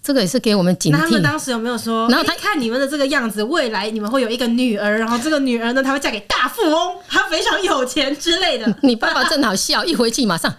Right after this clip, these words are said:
Speaker 1: ，“赶快，赶快摸，快摸，我口袋钱还在不在？”
Speaker 2: <laughs> 你说，你说我要出车祸回去？
Speaker 1: 因为他去买劳力士表没有买成嘛。
Speaker 2: 哦，所以他身上还有一大堆现金。
Speaker 1: 对，对啦，他一回来就赶快。
Speaker 2: <laughs> 都出车祸了，还在那边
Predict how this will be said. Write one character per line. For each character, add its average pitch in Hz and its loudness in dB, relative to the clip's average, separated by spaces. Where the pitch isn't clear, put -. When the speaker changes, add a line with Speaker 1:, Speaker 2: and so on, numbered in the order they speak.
Speaker 1:
，“赶 392 0
快， 480 2
赶 359 -2
快 403 0
摸， 415 -2
快 427 -2
摸， 392 -2
我 403 0
口 330 -4
袋 427 0
钱 320 -4
还 330 0
在 370 -2
不 330 -10
在？” 294 -4
Speaker 2:
<laughs> - -6
你 285 -2
说， 392 0
你 285 -2
说 359 0
我 330 0
要 320 0
出 339 -2
车 320 0
祸 320 -2
回 269 2
去？ - 4
Speaker 1:
因 392 2
为 392 0
他 359 0
去 370 -2
买 214 4
劳 220 0
力 262 0
士 277 -2
表 185 0
没 190 4
有 247 4
买 208 4
成 180 -2
嘛。 202 0
Speaker 2:
哦， 320 -2
所 427 -2
以 - 0
他 453 0
身 440 -2
上 440 2
还 370 0
有 311 0
一 285 -2
大 359 2
堆 - 2
现 311 0
金。 285 0
Speaker 1:
对， 311 2
对 523 0
啦， - -2
他 - -2
一 466 2
回 339 0
来 370 -4
就 359 -4
赶 269 -2
快。 311 0
Speaker 2:
<laughs> 254 -4
都 247 -10
出 571 0
车 - -4
祸 571 2
了， 403 2
还 381 0
在 - -2
那 523 -6
边 508 0